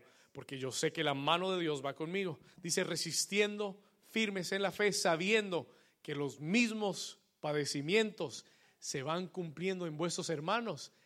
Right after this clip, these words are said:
Ento-, "Ah, pastor, yo no soy el único." No, tú no eres el único.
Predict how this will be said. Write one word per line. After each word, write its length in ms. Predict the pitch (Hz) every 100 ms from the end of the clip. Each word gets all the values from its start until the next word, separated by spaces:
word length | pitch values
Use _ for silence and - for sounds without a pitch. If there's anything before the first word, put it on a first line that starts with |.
| _ -
Ento-, 280 | 165 185 185
"Ah, 240 | 202 226 220
pastor, 300 | 175 - 190
yo 120 | 202
no 100 | 202
soy 180 | 226 214
el 120 | 214
único." 300 | 269 269 185
No, 180 | 143 127
tú 120 | 131
no 60 |
eres 180 | 127 127
el 100 | 123
único. 360 | 120 113 117